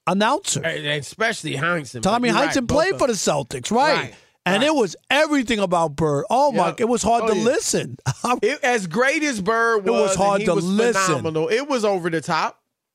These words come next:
Speaker 2: He was
Speaker 1: Over
Speaker 2: a
Speaker 1: the
Speaker 2: great white hope.
Speaker 1: Yep.
Speaker 2: Let's just keep it real. But Steph's got, to that point, Rob,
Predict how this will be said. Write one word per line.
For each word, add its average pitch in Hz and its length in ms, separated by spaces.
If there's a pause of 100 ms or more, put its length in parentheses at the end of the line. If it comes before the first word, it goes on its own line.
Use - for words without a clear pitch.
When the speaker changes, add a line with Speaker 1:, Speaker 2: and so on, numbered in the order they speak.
Speaker 2:
He 247 120
was - 120
Speaker 1:
Over 285 80
Speaker 2:
a - 20
Speaker 1:
the 247 60
Speaker 2:
great 285 180
white 269 220
hope. - 320 (440)
Speaker 1:
Yep. 170 200
Speaker 2:
Let's 220 100
just 196 140
keep 233 180
it 226 80
real. 233 260 (600)
But 247 180
Steph's 330 480
got, 240 380 (1040)
to 233 200
that 220 360
point, 196 340
Rob, 165 380